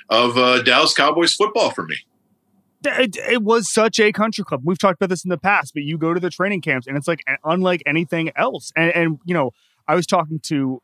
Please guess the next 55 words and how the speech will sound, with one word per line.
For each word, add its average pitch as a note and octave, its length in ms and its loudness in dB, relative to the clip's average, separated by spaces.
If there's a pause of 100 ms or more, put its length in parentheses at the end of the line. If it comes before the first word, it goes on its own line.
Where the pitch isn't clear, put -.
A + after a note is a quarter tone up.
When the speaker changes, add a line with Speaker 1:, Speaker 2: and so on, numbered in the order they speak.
Speaker 2:
uh, A2+ 220 0
some A#2+ 180 -8
of A2+ 100 -8
the G#2+ 80 -8
Chiefs - 340 -10
writers A2 340 -2
on A2 140 -6
this G#2+ 100 -10
podcast G#2+ 440 -6
a - 40 -20
couple G2+ 180 -8
weeks A3+ 160 -8
ago, C#3 160 -2
and A#2 100 -2
we B2+ 80 -2
were B2 120 -4
talking E3+ 320 -6
about C3+ 160 -2
how A#2+ 240 0 (500)
if D3+ 140 -6
you A3+ 80 -2
go C#4+ 80 2
to A#3+ 80 2
a G#3 40 2
Chiefs - 260 -6
practice, A#2 500 -2
you C#3 100 -6
just C3 240 -6
get A#2 160 0
it F#2 80 -10 (100)
immediately. B2+ 480 -6 (120)
You C#3+ 140 -8
get C3+ 260 0
it. - 140 -14
You, D3+ 200 -4
like, C#3 220 -2
they're D3 120 -2
just C#3+ 260 -6
installing D3+ 400 -2
their A3 100 -2
plays. F3 400 0
There's G#2+ 200 -16
no D3+ 160 0
B F3+ 220 0
S. D#3+ 380 0
They're, B2+ 220 -6
they're B2 140 -6
just B2 240 -14
doing D3 280 0
everything D3+ 400 -2
at C3+ 80 -2
a A#2 40 0
hundred D3 220 -6
percent D#3 240 -6
efficiency. B2 580 -6